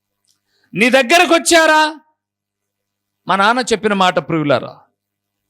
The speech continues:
మన దగ్గరకు వచ్చారా? శత్రువు కానీ భోజనం పెడదాం,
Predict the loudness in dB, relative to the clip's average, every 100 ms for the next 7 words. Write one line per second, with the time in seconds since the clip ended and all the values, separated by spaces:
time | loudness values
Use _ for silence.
0 | _ _ _ _ -6 -2 0 0 0 0
1 | 0 -2 -2 -2 0 -2 -6 -10 -8 -8
2 | -4 -6 -2 0 0 0 -2 -2 -6